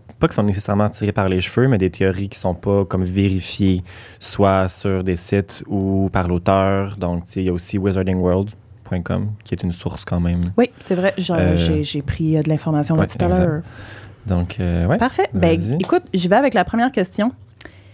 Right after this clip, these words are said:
Speaker 2: de Eve Mignot,
Speaker 1: Mhm.
Speaker 2: qui se demande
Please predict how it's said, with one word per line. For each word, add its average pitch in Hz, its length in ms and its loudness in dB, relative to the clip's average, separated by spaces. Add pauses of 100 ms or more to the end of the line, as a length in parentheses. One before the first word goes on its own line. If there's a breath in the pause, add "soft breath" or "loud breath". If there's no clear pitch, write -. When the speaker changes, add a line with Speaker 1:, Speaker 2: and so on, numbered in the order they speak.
(220 loud breath)
Speaker 2:
de 170 180 4 (120)
Eve 247 420 4
Mignot, 220 360 6 (280)
Speaker 1:
Mhm. 92 140 -4 (180)
Speaker 2:
qui 285 320 6 (180)
se - 220 -2
demande 269 520 6